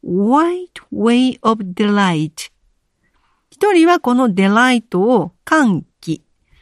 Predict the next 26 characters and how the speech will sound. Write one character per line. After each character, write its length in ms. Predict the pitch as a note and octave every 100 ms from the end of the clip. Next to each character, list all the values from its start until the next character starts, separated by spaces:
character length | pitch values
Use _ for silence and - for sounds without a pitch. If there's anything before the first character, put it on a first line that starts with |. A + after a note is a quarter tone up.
| _ _ _
そ 160 | D#4+
し 40 | D#4
て 120 | D4+
一 280 | - - G#4
人 180 | E4 E4
は 200 | E4+ -
喜 120 | G3+ A3+ B3 - G#3+
び、 160 | F#3 D#3
こ 140 | C4+
れ 100 | C#4+
は 100 | C4+
歓 260 | - E4+ F4+
喜 120 | A3+
の 140 | G3+
歓 320 | - C#4 C#4
と 160 | C4 -
書 80 | F#3
い 80 | F3+
て 120 | G3+
喜 100 | D3+ D#3 D#3+ D#3+ - D#3
び、 200 | D3+ - _ _ _ _ _ _
も 120 | E4+
う 20 | F4+
一 180 | G#4
人 140 | F4+ E4
は 220 | F4+